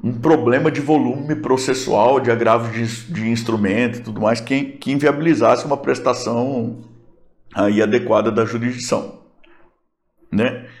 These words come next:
De toda forma, o legislador do Código de Processo Civil de dois mil e quinze, ele foi bem claro ao prever que cabia agravo de instrumento naquelas hipóteses só do mil e quinze. Como eu já disse,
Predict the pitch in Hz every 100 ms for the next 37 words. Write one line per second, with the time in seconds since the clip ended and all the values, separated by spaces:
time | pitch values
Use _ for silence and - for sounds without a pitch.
0 | - 113 147 277 - 185 123 - 113 139
1 | 214 - - - - _ - 190 202 220
2 | 196 185 185 185 120 123 175 202 160 156
3 | 143 139 131 123 123 123 127 120 120 120
4 | 120 113 117 110 117 113 135 202 196 175
5 | - 214 214 - - - 135 117 143 220
6 | 339 - 175 147 165 220 233 - - -
7 | _ _ - 151 185 202 - 196 180 135
8 | 147 185 208 - 170 233 - - - _
9 | _ _ _ _ _ _ _ - 180 123
10 | 156 233 165 156 156 143 147 160 175 165
11 | 175 247 202 - 147 175 233 254 - 190
12 | 185 - 165 151 185 180 208 208 180 104
13 | - - - 131 131 131 175 131 160 269
14 | -